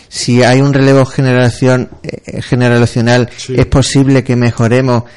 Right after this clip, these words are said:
Speaker 1: esas grandes lacras que tiene esta sociedad?
Speaker 2: Yo tengo la esperanza de que pasen tres o cuatro generaciones más,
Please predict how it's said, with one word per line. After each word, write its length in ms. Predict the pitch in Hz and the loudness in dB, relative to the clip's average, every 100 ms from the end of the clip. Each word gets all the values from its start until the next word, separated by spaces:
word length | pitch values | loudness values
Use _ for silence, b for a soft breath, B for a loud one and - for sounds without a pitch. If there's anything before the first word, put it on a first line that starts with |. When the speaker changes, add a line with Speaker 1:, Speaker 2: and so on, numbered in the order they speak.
| B | B
Speaker 1:
esas 300 | - 117 131 | -8 -4 -2
grandes 320 | 120 120 120 113 | 0 2 2 2
lacras 300 | 113 117 113 | 2 0 -2
que 80 | |
tiene 200 | 113 110 | 0 -2
esta 120 | 110 107 | -2 -2
sociedad? 480 | 104 101 95 92 - B B B B B | -2 -2 -2 -2 -6 B B B B B
Speaker 2:
Yo 240 | 127 135 185 | -4 0 2
tengo 180 | 214 220 | 2 2
la 80 | |
esperanza 360 | 214 202 196 190 | 0 0 0 0
de 100 | 214 | -2
que 100 | 170 | -2
pasen 320 | 165 165 196 | -4 -4 -4
tres 160 | - 185 | -2 0
o 80 | 180 | 0
cuatro 260 | 190 180 185 | -2 -2 0
generaciones 500 | 190 190 185 196 170 | 0 -2 -2 0 0
más, 260 | 165 208 | -2 -4